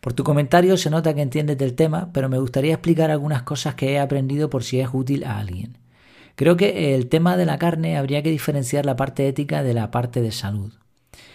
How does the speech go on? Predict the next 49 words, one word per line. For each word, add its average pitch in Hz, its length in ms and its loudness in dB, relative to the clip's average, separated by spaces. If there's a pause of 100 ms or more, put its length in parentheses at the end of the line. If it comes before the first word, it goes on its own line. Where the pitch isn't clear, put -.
(160)
Si - 220 2
alguien 156 300 6
por 127 160 0
conciencia 127 600 4
decide 127 360 2
no 147 120 0
comer 147 260 0
carne, 170 460 -2
es 139 140 -2
respetable 156 600 0
y 151 60 0
no 135 80 0
hay 135 100 2
mucho 127 300 2
más 123 140 0
que - 100 -4
hablar 123 240 0
a 135 80 -2
favor 113 300 -2
o 110 40 0
en 98 100 -4
contra, 90 420 -10 (260)
¿no? 185 300 -10
Eh, 135 460 -8
esto - 180 -4
es 113 60 0
evidente, 117 420 0
se 117 160 -6
respeta 120 360 -4
y 107 60 0
punto. 98 380 -8 (960)
Por 156 60 6
otro 185 180 4
lado, 196 260 4
despejando 156 460 0
la 185 120 2
cuestión 170 320 2
ética, 160 500 -2 (120)
la 131 120 0
mayoría 131 280 0
de 185 80 2
los 175 140 0
estudios 170 380 0
indican 170 400 0
que 147 80 -2
el 131 80 0
problema 139 320 0
de 175 80 4
salud 175 400 2